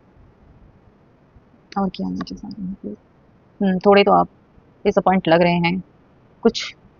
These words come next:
ऐसा लग रहा है कि आपके conflicts हुए हैं किसी के साथ और कोई रिश्ता ख़त्म हुआ,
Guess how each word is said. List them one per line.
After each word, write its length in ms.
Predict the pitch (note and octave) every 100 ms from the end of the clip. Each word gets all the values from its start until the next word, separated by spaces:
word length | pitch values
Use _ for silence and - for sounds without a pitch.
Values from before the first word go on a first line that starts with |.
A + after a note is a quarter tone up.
| _ -
ऐसा 140 | F#3
लग 120 | G3
रहा 120 | F#3
है 120 | F#3 F#3+
कि 120 | G3 F3+
आपके 220 | - F#3+ F#3 - - - _
conflicts 460 | F#3+ F#3+ A3+ A3 -
हुए 120 | G3
हैं 100 | G#3
किसी 160 | G3+ G#3
के 80 | G3
साथ 340 | F#3+ F#3+ - - _ _ -
और 100 | F#3+
कोई 180 | G#3 G#3
रिश्ता 240 | - G3 F#3+
ख़त्म 200 | F3+ F#3
हुआ, 260 | D#3+ D#3+